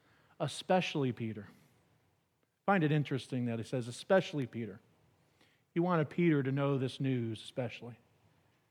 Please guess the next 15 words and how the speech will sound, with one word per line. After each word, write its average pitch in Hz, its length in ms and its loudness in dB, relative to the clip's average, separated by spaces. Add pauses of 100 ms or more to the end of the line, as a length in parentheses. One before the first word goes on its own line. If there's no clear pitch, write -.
(720)
And 196 80 8
even 277 200 10
though 247 140 12
Peter 247 260 10
didn't 226 200 10
have 220 140 12
it 214 40 12
all 214 340 12
quite 208 300 10
worked 196 240 8
out 180 200 12
in 170 60 6
what 175 140 10
he 170 140 8
believed, 147 580 8